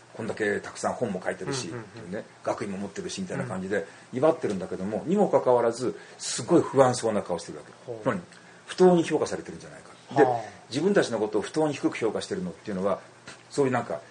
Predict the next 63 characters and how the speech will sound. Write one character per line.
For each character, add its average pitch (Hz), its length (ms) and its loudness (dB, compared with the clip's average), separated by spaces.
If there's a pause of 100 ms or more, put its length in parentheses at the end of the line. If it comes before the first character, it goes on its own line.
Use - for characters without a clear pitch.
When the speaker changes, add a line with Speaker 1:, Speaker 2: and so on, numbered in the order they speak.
(220)
Speaker 1:
知 - 140 2
性 190 180 12
主 170 180 4
義 120 120 -2
の、 90 220 -4 (1900)
人、 - 200 0
他 - 180 0
人 208 220 8
の 190 100 8
知 185 80 2
性 98 360 6 (600)
の 117 160 2
か-、 - 240 -6
格 - 240 8
付 190 200 12
け 180 60 4
機 - 60 -2
関 110 180 6
み 92 60 -2
た 95 100 -4
い 87 60 -2
な 87 80 -6
も 90 80 -6
の 87 100 -4
が 78 160 -8
世 131 120 4
の 127 60 4
中 95 180 0
に 87 100 -6
あ 92 60 -2
っ - 40 -6
て、 - 260 -12 (1200)
そ - 180 -6
こ 208 120 10
が 190 140 12
勝 - 220 -4
手 156 160 2
に 127 100 2
ね、 156 140 -2 (540)
俺 123 160 6
ら 113 100 10
み 92 80 0
た 92 120 -6
い 82 80 -10
な 78 80 -14 (120)
人 92 180 -6
間 92 120 -4
の 87 80 -8
こ 90 100 -12
と 90 100 -10
を - 20 -10
差 - 140 -10
別 98 160 -2
し - 60 -8
て 98 80 -6
る 90 80 -6
ん - 20 -8
じ 82 60 -10
ゃ 80 60 -12
な 80 80 -14
い - 20 -14
か - 120 -16
っ - 20 -20